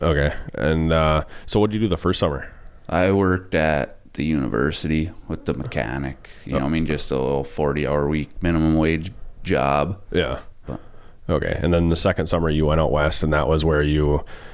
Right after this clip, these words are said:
Speaker 1: uh, again, you kinda got thrown to the wolves as a, as a, as a worker, right? Like you said,
Speaker 2: Yeah.
Speaker 1: there's not people there.
Speaker 2: Yeah,
Speaker 1: You're
Speaker 2: I
Speaker 1: just
Speaker 2: mean, I had
Speaker 1: Yeah.
Speaker 2: never touched any,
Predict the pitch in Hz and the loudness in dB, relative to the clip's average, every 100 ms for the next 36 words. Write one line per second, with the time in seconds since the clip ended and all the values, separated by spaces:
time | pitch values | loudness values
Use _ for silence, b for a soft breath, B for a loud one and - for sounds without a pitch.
0 | B - 73 - - 87 90 80 80 117 | B -2 0 0 0 2 2 2 0 -2
1 | 80 92 85 78 85 87 78 73 76 - | 0 0 2 2 4 4 2 0 0 2
2 | 78 73 73 80 71 73 95 - 58 65 | 2 2 2 2 2 4 2 2 -2 -2
3 | 85 78 120 98 98 - 80 80 - 90 | 0 2 2 4 2 2 0 0 0 0
4 | 85 107 87 82 76 82 101 104 104 87 | 2 2 2 2 2 2 2 4 2 2
5 | 90 82 80 - 90 85 - - 90 87 | 2 2 0 0 0 2 -2 -2 0 2
6 | 85 82 | 2 -2